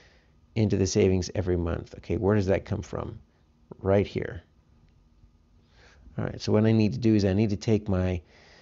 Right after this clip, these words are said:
uh, seventeen six hundred, and I need to take these values right here and kind of place them on almost like a number line, right? So let's just kind of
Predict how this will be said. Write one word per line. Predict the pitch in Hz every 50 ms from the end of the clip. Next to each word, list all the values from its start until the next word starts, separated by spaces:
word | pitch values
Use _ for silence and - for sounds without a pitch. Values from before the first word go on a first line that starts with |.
| _ _ _ _ _ - 139
uh, | 131 104 101 95 -
seventeen | - - - 131 131 139 139 131 - 139 139 131
six | 120 - - 120 120 - -
hundred, | 127 120 120 117 120 120 110 - - - _ _ _ _ _ _ _ _ _ _ _ _ - - _ _ _ _ - _ _ _ _ _ _ - _ - - -
and | 101 101
I | 98 95
need | 104 120 120
to | 117
take | 113 - 123 110 95 101
these | 98 92 95 117 131 143 151 156 151 135 117
values | 101 110 107 107 101 98 92 87
right | 87 92 98 92 87
here | - - 92 90
and | 82 - -
kind | - 113 113
of | 107 92 80 - - - _ _ _ _ _ _ _ _ _ _ _ _ _ _ _ _ _ - _ _ _ _ _ _ _ _ - -
place | - - - - 98 107 - -
them | - 101 95
on | - - 95 95 90 90 92 87 -
almost | 113 139 156 160 147 -
like | 117 90 -
a | 73
number | 78 82 98 110 107 92
line, | - - - - - - - _ _ _ _ _ _ _ _ _ _ _ _ _ _ _
right? | - - 98 101 95 -
So | - - 98
let's | 98 98 98 92 -
just | - 92 - -
kind | - 101 90 90
of | 85 82